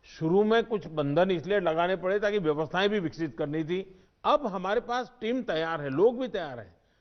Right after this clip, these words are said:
थोड़ा आग्रह रखेंगे तो चीजें संभल सकती हैं। तो जो जो चीज हम तैयार करें उसको जरा इम्प्लीमेंट करें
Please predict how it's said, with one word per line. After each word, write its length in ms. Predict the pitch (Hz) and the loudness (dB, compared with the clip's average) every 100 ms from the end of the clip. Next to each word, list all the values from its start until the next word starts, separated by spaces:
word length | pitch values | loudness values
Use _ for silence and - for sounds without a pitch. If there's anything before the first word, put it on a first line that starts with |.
| _ _ | _ _
थोड़ा 340 | - 240 277 285 | 0 4 6 4
आग्रह 340 | 240 220 247 | 4 6 6
रखेंगे 480 | 226 175 214 233 254 | 6 2 0 4 2
तो 360 | 277 - - 196 | 2 -12 -8 -8
चीजें 320 | - 185 196 | -6 -2 -2
संभल 300 | 147 139 143 | -2 -4 -4
सकती 340 | 120 101 117 | -6 -10 -10
हैं। 280 | 107 107 - _ _ _ _ _ _ - | -8 -10 -16 _ _ _ _ _ _ -14
तो 140 | 143 143 | -14 -10
जो 300 | 131 170 220 | 0 4 4
जो 160 | 247 | 4
चीज 280 | 254 233 233 | 2 2 -2
हम 140 | 202 208 | -2 -2
तैयार 360 | 190 185 208 | 0 2 2
करें 240 | 220 214 240 | 0 0 2
उसको 280 | 214 233 | 0 -2
जरा 180 | 233 247 | 0 2
इम्प्लीमेंट 500 | 240 214 226 208 147 | 0 0 0 0 -2
करें 300 | - 92 87 | -6 -16 -18